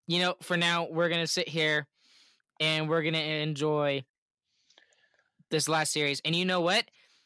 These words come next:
This is it. The, th-, like, you know, there's no, like, "Oh, well, we go home after this series, or, or we can keep going."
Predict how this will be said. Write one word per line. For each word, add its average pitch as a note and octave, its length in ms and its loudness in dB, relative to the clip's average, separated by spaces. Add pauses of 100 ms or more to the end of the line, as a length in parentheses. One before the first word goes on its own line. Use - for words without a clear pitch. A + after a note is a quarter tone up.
(220)
This F#3+ 200 2
is F#3 140 0
it. F#3 240 2 (720)
The, D#3 160 -2
th-, D3+ 260 -12
like, E3 220 -2 (100)
you E3+ 120 0
know, F#3 160 2
there's F3+ 200 0
no, F3 380 2
like, D3+ 380 0
"Oh, D#3 240 2
well, D3+ 160 0
we D#3 100 0
go D3+ 180 0
home C#3+ 480 -4 (300)
after C#3 280 -2
this C#3 180 -2
series, C#3 380 -2 (800)
or, D3 240 0
or F3+ 240 4
we E3+ 80 0
can D#3+ 160 -2
keep D#3+ 160 -4
going." C#3+ 360 -2